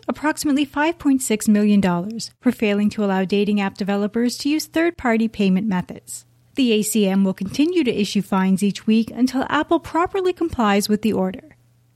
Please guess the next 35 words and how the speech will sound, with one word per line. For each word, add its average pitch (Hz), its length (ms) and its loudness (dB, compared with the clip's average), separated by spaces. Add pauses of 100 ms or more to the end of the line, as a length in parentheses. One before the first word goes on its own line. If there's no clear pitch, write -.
(220)
Ahead 226 240 2
of 190 80 2
the 208 60 2
January 202 520 2
fifteenth 208 460 0
deadline, 208 480 0
Apple 226 320 -2
announced 208 400 2
it 196 140 0
would 262 260 0
allow 208 280 2
dating 185 340 0
apps 180 280 -4
in 185 80 0
the 185 60 4
Netherlands 180 580 0
to 208 100 -2
use 185 220 0
third-party 185 540 -2
payment 208 380 0
options, 196 520 -4 (240)
but 233 140 -2
the 302 180 2
A 370 60 2
C 339 200 -2
M 311 140 0
notes 226 320 0
it 208 140 -2
has 226 180 2
not 262 200 2
rolled 254 240 2
out 208 180 2
the 214 120 2
actual 175 380 -4
support. 202 460 -6